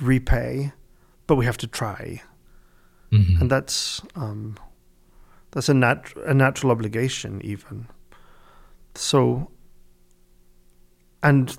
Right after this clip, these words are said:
Speaker 1: certainly what we think about God, that would be natural religion, part of natural religion,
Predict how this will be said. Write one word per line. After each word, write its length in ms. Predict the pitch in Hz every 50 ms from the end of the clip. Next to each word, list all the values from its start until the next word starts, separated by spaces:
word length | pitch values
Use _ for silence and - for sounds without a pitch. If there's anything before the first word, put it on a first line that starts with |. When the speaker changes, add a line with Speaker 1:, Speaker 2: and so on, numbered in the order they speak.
| - - - _ _ _ -
Speaker 1:
certainly 400 | - - 160 151 - 147 135 123
what 220 | 120 131 - - 139
we 100 | 131 110
think 340 | - - 165 165 160 -
about 320 | 156 127 123 107 120 147 135
God, 320 | 147 120 110 120 143 139 -
that 180 | - 156 -
would 180 | 147 135 120 120
be 320 | 135 120 120 123 117 110 - _ _ _ - - - - - - _ _ -
natural 380 | 147 143 143 139 - 143 135
religion, 720 | 120 113 113 117 127 147 143 131 - 120 104 107 127 123 - - _ -
part 240 | - 131 123 - -
of 80 | 120 123
natural 380 | 120 113 - - - 131 120
religion, 640 | 113 110 110 123 143 135 131 - 120 110 113 117